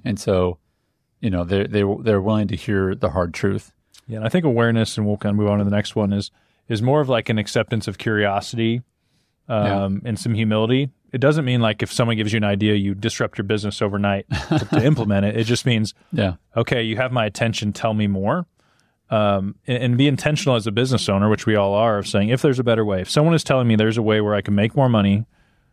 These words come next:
Speaker 2: work more efficiently or less time, and help more people, shouldn't we be open to every single thing that helps us do that?"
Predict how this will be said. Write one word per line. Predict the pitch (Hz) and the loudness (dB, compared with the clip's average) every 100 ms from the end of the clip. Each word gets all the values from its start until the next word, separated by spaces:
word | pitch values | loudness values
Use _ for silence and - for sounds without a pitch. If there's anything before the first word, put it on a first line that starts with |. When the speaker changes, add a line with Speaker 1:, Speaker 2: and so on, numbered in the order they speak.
| _ _ | _ _
Speaker 2:
work | 113 107 135 - | -2 2 2 4
more | 135 | 2
efficiently | 131 123 - 107 104 | 2 0 0 2 4
or | 110 107 | 4 2
less | 104 104 - | 2 0 -2
time, | 120 107 98 107 | -4 0 0 0
and | 101 | -2
help | 120 113 | -2 0
more | 120 | 0
people, | 104 117 113 151 160 - _ _ _ _ _ _ _ _ _ | 2 2 2 2 2 -4 _ _ _ _ _ _ _ _ _
shouldn't | - 143 | -2 0
we | 147 | 2
be | 131 117 | 2 0
open | 113 110 | 0 -4
to | 107 127 | -2 -2
every | 120 120 | -2 -2
single | - 113 104 | -2 -2 -2
thing | 113 107 | -2 -2
that | 107 | -2
helps | 101 - | -4 -4
us | 101 | -10
do | - 104 | -6 0
that?" | 117 110 | 0 0